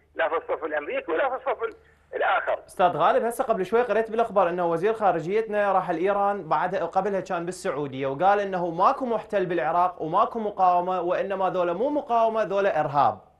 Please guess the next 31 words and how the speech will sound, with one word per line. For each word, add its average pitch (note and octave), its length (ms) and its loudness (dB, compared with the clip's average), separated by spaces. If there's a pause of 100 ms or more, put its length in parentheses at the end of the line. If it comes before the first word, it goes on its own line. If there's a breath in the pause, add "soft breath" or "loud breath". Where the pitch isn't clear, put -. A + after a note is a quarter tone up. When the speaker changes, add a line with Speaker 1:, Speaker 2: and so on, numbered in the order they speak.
(120)
Speaker 2:
وصف F#3+ 340 0
المقاومة E3+ 440 0
العراقية G3 800 -2
بالإرهاب. D3 1000 0 (160)
Speaker 1:
لا، F3+ 60 0
هو G3 220 0
ما، G#3 260 2
Speaker 2:
طيب. G#3+ 260 4
Speaker 1:
ما F3+ 80 4
وصف E3 280 -2
المقاومة D3 560 -2
العراقية C3+ 520 -2
بالإرهاب. A2+ 400 -4
أنا E3 220 0 (140)
Speaker 2:
هذا G3+ 180 6
تصريح. C4 340 2
Speaker 1:
سمعت D#3 300 -2
ال-، G3+ 200 -4 (180)
Speaker 2:
أنا E3+ 100 2
Speaker 1:
سمعت A#3 140 4
Speaker 2:
دا A#3+ 140 8
أنقل. B3+ 260 2
Speaker 1:
اللقاء. G#2+ 200 -2 (500)
قال F3+ 280 2
الجهاد E3+ 640 0 (280)
التي E3 440 -2
تقصف - 480 -6 (540)
أربيل F#3 540 -2
هي F3+ 160 -2
مجموعات D#3+ 540 -2
إرهابية D3+ 580 -2